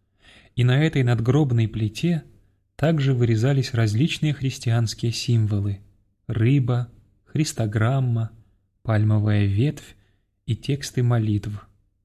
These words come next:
В катакомбах около древней Аппиевой дороги Рима можно видеть эти подземные часовни и храмы, где первые христиане молились Богу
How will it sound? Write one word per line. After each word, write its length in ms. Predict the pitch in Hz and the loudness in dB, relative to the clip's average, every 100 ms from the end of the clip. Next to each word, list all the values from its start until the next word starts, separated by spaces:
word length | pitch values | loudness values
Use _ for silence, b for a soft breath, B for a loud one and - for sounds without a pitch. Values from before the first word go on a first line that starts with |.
| _ _ _ _ b b b b b b | _ _ _ _ b b b b b b
В 100 | - | -8
катакомбах 680 | 127 127 - 190 170 113 98 | -2 -2 2 4 6 4 0
около 300 | 110 117 113 | -2 0 0
древней 520 | 107 120 127 110 107 - | 2 2 4 4 2 2
Аппиевой 600 | 120 120 - 107 107 107 | 0 0 -2 0 2 2
дороги 400 | 110 113 120 110 | 2 2 2 2
Рима 420 | 113 160 139 127 b b b b b | 0 0 0 -2 b b b b b
можно 440 | 113 170 160 156 | 2 2 4 2
видеть 360 | 147 175 170 - | 2 2 2 -2
эти 280 | - 135 135 | -4 -4 -4
подземные 680 | 131 120 110 135 123 117 107 | -2 -2 0 2 4 2 2
часовни 680 | - 107 - 151 139 131 175 | -2 -6 -2 -2 0 0 -2
и 160 | 123 | -6
храмы, 680 | - - 127 156 147 143 143 B B | -6 -6 -2 0 0 -2 -6 B B
где 240 | 123 113 117 | -4 0 0
первые 420 | 123 120 117 113 | 0 0 0 -4
христиане 680 | 117 113 - 120 113 113 110 | -4 -8 -4 -2 0 0 0
молились 500 | 110 110 110 110 101 | 0 0 0 0 -2
Богу 520 | 101 123 151 113 98 | -2 -2 -4 -6 -10